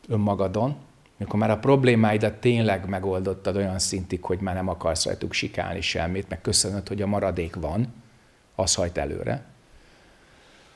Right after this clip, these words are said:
akkor rájössz, hogy nem csak magadért gyakorolsz. Már látod a hatását a környezeteden. Hát hány olyan sztori van, hogy családtag, akinek semmi köze nincs a buddhizmushoz, és nem is kell, hogy legyen,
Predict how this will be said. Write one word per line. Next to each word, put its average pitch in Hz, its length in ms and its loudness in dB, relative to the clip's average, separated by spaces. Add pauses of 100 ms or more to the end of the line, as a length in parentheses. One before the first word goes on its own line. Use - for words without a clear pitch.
(460)
akkor - 180 4
rájössz, 120 340 6
hogy 110 100 0
nem 117 120 4
csak 110 180 -2
magadért 85 420 -2
gyakorolsz. 80 640 -8 (140)
Már 123 160 4
látod 135 320 6
a 110 60 6
hatását 104 540 2
a 101 100 -6
környezeteden. 82 840 -4 (340)
Hát - 120 -10
hány 160 300 6
olyan 101 220 4
sztori 107 380 4
van, 98 240 2
hogy 95 280 -2 (140)
családtag, 90 1040 2
akinek 110 580 -2 (120)
semmi 131 600 4
köze 104 240 2
nincs 98 300 -4
a 95 80 2
buddhizmushoz, 98 760 -2
és 110 160 -2
nem 110 180 0
is - 200 0
kell, 80 240 -2
hogy 85 180 -4
legyen, 107 480 0